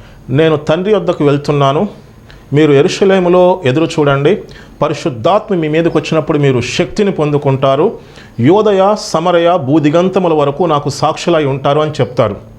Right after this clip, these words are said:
ఆ మాటకి వీళ్ళు మరలా కన్ఫ్యూజ్ అయిపోతారు. ముందు ఏమైంది? యేసు ప్రభుని సిలువేస్తారు. ఏం జరుగుతుందో తెలియదు, వీళ్ళంతా పారిపోతారు.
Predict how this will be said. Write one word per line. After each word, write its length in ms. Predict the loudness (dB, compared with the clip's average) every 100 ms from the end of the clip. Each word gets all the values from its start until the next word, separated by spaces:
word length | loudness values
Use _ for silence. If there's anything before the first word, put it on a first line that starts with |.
| -20 -20 -20 -20 -20 -20 -20 -18 -8 -2
ఆ 140 | 0
మాటకి 360 | 0 -2 -2 0
వీళ్ళు 260 | 2 2
మరలా 380 | 2 2 2 0
కన్ఫ్యూజ్ 400 | 0 -2 -2 2
అయిపోతారు. 720 | 2 2 0 0 -2 -6 -16 -20 -20 -20 -20 -20 -18 -4
ముందు 400 | 0 2 2 2
ఏమైంది? 560 | 2 2 2 4 4 2 -6 -20 -20 -20 -20 -2
యేసు 220 | 0 2 0
ప్రభుని 280 | 0 -2
సిలువేస్తారు. 640 | 0 0 2 0 -2 -2 -2 -10 -20 -20 -20 -2
ఏం 220 | 2 2
జరుగుతుందో 420 | 2 0 0 0 0
తెలియదు, 340 | 2 2 4
వీళ్ళంతా 440 | 4 2 0 -2
పారిపోతారు. 640 | -2 -2 0 -2 0 -2